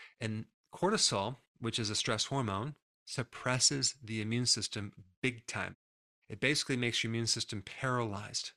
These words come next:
It lowers white blood cells. What am I talking about? I'm talking about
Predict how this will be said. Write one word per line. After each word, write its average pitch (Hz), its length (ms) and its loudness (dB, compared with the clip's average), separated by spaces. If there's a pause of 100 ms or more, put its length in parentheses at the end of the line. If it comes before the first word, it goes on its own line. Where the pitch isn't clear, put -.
(340)
It 131 140 0
lowers 143 480 2
white 110 420 -4
blood 113 340 -2
cells. - 600 -6 (420)
What 139 160 2
am 151 100 2
I 147 60 2
talking 139 340 0
about? 151 300 0
I'm 120 100 -2
talking 127 340 -2
about 117 360 0